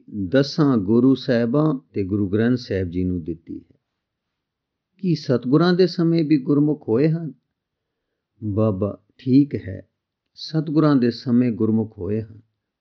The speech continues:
ਉਹਨਾਂ ਨੂੰ ਮੰਜੀਆਂ ਤੇ ਬਖਸ਼ਿਸ਼ਾਂ ਵਾਲੇ ਵੀ ਕਹਿੰਦੇ ਸਨ। ਉਹ ਆਪ ਜਪਦੇ ਦੂਇਆਂ ਨੂੰ ਜਪਾਉਂਦੇ ਸਨ ਤੇ ਸਿੱਖਾਂ ਨੂੰ ਗੁਰੂ ਸਾਹਿਬਾਂ ਦੀ ਚਰਨੀ ਲਿਆ ਕੇ ਲਾਉਂਦੇ ਸਨ।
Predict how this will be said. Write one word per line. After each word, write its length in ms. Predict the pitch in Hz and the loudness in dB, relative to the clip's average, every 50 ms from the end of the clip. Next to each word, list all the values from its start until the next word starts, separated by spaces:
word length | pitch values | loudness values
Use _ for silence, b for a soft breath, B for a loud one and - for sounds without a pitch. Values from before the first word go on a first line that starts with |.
| _ _ _ - - | _ _ _ 2 6
ਉਹਨਾਂ 380 | 151 143 156 165 165 156 147 | 6 8 8 8 6 6 6
ਨੂੰ 440 | 135 127 123 123 127 143 156 - - - - | 6 6 6 4 4 4 2 0 -4 -2 2
ਮੰਜੀਆਂ 720 | 120 117 120 120 131 139 139 131 151 156 160 160 151 151 | 4 6 6 6 6 4 4 4 4 4 4 6 4 4
ਤੇ 160 | - - 131 | 2 2 0
ਬਖਸ਼ਿਸ਼ਾਂ 600 | 113 101 123 127 127 - - 156 151 - 147 139 | 2 2 2 0 0 -2 -6 -6 -2 -2 0 0
ਵਾਲੇ 340 | 131 127 127 127 127 131 131 | 2 2 2 2 4 2 2
ਵੀ 180 | 123 120 123 120 | 2 2 0 0
ਕਹਿੰਦੇ 440 | - - 113 110 117 117 131 139 | 0 -2 0 2 2 2 2 2
ਸਨ। 300 | 135 - - 156 151 - - _ _ _ _ _ _ _ _ _ _ _ _ _ _ _ _ _ _ _ _ _ - | 0 0 -6 -14 -14 -14 -16 _ _ _ _ _ _ _ _ _ _ _ _ _ _ _ _ _ _ _ _ _ 4
ਉਹ 220 | 156 165 160 160 - | 4 4 4 4 4
ਆਪ 340 | 143 135 143 160 170 147 147 | 6 6 6 6 4 2 0
ਜਪਦੇ 480 | 117 139 143 131 131 135 123 156 151 | 2 2 2 2 2 2 2 2 2
ਦੂਇਆਂ 420 | 139 127 127 139 143 143 143 139 139 | 2 4 4 6 6 6 6 6 6
ਨੂੰ 180 | 139 135 123 | 4 4 4
ਜਪਾਉਂਦੇ 600 | 98 113 110 - 113 113 113 120 127 123 143 147 | 2 0 -4 -2 -2 -2 0 2 2 2 2 0
ਸਨ 380 | 147 151 - 135 120 117 120 117 - _ _ _ _ _ _ _ _ _ _ _ _ _ - | -2 -2 -6 -10 -8 -8 -10 -12 -16 _ _ _ _ _ _ _ _ _ _ _ _ _ 0
ਤੇ 100 | 160 160 | 2 2
ਸਿੱਖਾਂ 560 | 156 156 - - 202 190 - - - 185 180 | 2 2 0 0 0 0 2 2 4 4 6
ਨੂੰ 300 | 170 165 165 160 151 131 | 6 6 4 4 4 4
ਗੁਰੂ 240 | 117 135 156 160 165 | 4 4 6 6 6
ਸਾਹਿਬਾਂ 480 | 156 156 - 147 135 131 117 123 131 135 | 4 2 0 0 0 2 2 0 0 2
ਦੀ 180 | 123 131 127 | 2 2 0
ਚਰਨੀ 460 | 117 - - 135 131 123 139 139 135 131 | 0 0 0 0 2 4 4 4 4 4
ਲਿਆ 320 | 123 117 104 87 87 98 | 4 2 2 0 -2 -4
ਕੇ 200 | 92 - 139 123 | -2 0 0 2
ਲਾਉਂਦੇ 460 | 120 113 113 113 120 123 120 135 135 | 2 0 0 0 0 0 0 0 0
ਸਨ। 300 | 135 - - - - - | -2 -4 -10 -18 -18 -18